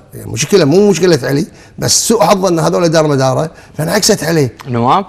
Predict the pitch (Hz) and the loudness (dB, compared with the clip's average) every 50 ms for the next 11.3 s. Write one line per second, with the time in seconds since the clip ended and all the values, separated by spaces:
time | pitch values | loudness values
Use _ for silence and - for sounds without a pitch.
0 | - - 269 480 480 466 403 285 285 - 320 294 262 262 202 151 123 147 180 190 | -6 -4 -2 0 2 2 2 2 2 0 0 0 0 2 2 2 2 0 0 0
1 | 160 143 131 135 123 135 143 139 127 127 120 113 - 143 131 - 151 165 156 - | -2 -4 -6 -6 -4 -4 -2 -2 -2 -2 -4 -2 -2 -4 -2 -2 -2 -2 -2 -4
2 | - - - - - 160 180 185 - 196 196 202 196 175 165 151 156 156 143 123 | -10 -18 -20 -14 -10 -8 -6 -4 -2 -2 0 0 0 0 0 -2 -4 -6 -4 -4
3 | 131 139 - 185 165 - - 196 196 170 139 120 127 123 123 120 120 - - 180 | -4 -4 -2 -2 -2 0 0 0 2 0 0 -2 -2 -2 -2 -4 -4 -4 -4 -2
4 | - 156 131 - - - - - - - - - - _ - 131 131 - 64 - | -2 -2 -2 -4 -6 -12 -20 -20 -20 -20 -20 -20 -20 _ -12 -8 -6 -6 -4 -4
5 | - 123 120 120 - - 60 - - - - - - - 180 180 - 156 135 143 | -4 -4 -6 -6 -6 -8 -8 -10 -12 -16 -18 -10 -6 -4 -2 0 -2 -2 -4 -6
6 | 147 143 123 123 135 143 - - 147 - 185 175 147 147 139 143 180 180 170 - | -8 -12 -12 -12 -12 -8 -6 -6 -4 -4 -4 -2 -2 -2 -2 0 0 0 0 0
7 | - 120 113 113 147 170 165 - 123 101 101 - - - 165 165 175 165 - 165 | 0 -2 -2 -2 -2 -2 -4 -4 -6 -8 -10 -10 -10 -8 -8 -8 -8 -8 -8 -6
8 | 175 185 185 147 - 151 - - 175 190 190 185 185 156 120 - - - - - | -6 -4 -4 -2 -2 -4 -2 0 0 2 2 2 2 0 -2 -4 -10 -18 -20 -20
9 | _ _ _ _ _ _ _ _ - 143 170 160 170 165 151 151 156 156 165 185 | _ _ _ _ _ _ _ _ -2 0 0 2 2 2 2 0 0 0 0 2
10 | 190 185 185 170 151 131 - - - - - - - - 165 147 131 123 151 208 | 2 2 2 0 -2 -4 -8 -12 -20 -20 -20 -10 -4 -2 0 0 0 0 0 2
11 | 269 269 123 110 98 | 2 2 2 0 -2